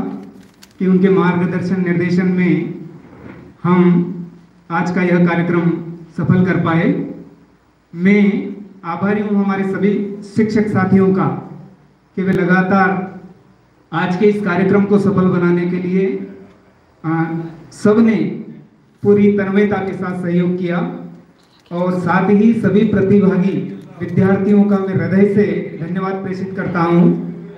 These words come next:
कि वे पूरी तैयारी के साथ यहाँ आए और अपने विचार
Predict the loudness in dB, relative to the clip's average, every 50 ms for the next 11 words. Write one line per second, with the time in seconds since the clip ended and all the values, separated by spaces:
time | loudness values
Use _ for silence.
0 | -20 -20 -20 -16 -6 -4 0 2 4 6 6 6 6 4 2 0 -2 -2 0 2
1 | 4 4 4 2 2 2 2 2 2 4 2 2 2 0 -2 -2 -4 -4 -6 -6
2 | -8 -10 -12 -16 -20 -20 -20 -20 _ -10 -6 -4 -2 -2 -2 -2 -2 -2 0 0
3 | 0 0 0 -4 -6 -10 -12 -14 -16 -12 -6 -4 -4 -4 -4 -6 -8 -12 -14 -18
4 | -12 -6 -4 0 2 4 4 4 4 2 2 0 0 0 0 0 0 -2 -4 -8
5 | -12